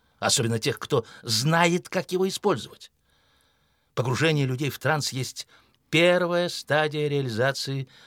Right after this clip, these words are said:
планируемого исторического события — скажем, президентских выборов. Погрузив часть населения в транс, кукловоды, э, ну, мы так называем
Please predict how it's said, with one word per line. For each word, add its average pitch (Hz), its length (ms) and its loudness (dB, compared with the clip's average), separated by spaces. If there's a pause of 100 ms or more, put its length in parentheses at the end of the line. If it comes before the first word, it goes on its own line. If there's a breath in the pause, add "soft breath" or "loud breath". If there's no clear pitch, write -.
планируемого 123 880 2
исторического 113 920 -6
события — 101 1000 -8 (920)
скажем, 123 340 0 (440 soft breath)
президентских 135 1080 2
выборов. 101 800 -4 (1200)
Погрузив 120 500 0
часть 123 380 2
населения 110 520 0
в - 140 -14
транс, 151 680 -6 (800 soft breath)
кукловоды, 123 640 2 (320 soft breath)
э, - 140 -10 (240)
ну, 104 240 -8
мы 107 360 -6
так 101 180 -6
называем 101 520 0